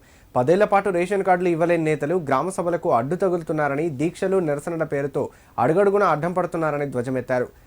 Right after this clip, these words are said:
బీఆర్ఎస్ పదేళ్ల విధ్వంస పాలనకు గురైన రాష్ట్రాన్ని ఆదుకునేందుకు ప్రయత్నిస్తున్నామని, అందుకే తెలంగాణ రైతాంగాన్ని ఆదుకునేందుకు రుణమాఫీ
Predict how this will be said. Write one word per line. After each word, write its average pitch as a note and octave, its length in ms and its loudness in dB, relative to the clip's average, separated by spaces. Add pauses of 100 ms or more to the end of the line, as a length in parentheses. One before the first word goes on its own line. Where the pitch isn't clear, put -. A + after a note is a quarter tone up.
(140)
బీఆర్ఎస్ D3+ 480 2
పదేళ్ల F3+ 340 2
విధ్వంస F#3 460 0
పాలనకు E3 440 0
గురైన D3 360 0
రాష్ట్రాన్ని D#3+ 460 -2
ఆదుకునేందుకు D3+ 600 -2
ప్రయత్నిస్తున్నామని, C#3 880 -4 (360)
అందుకే D#3+ 340 -2
తెలంగాణ F3 480 0
రైతాంగాన్ని F3+ 560 0
ఆదుకునేందుకు D#3+ 600 0
రుణమాఫీ E3 480 -2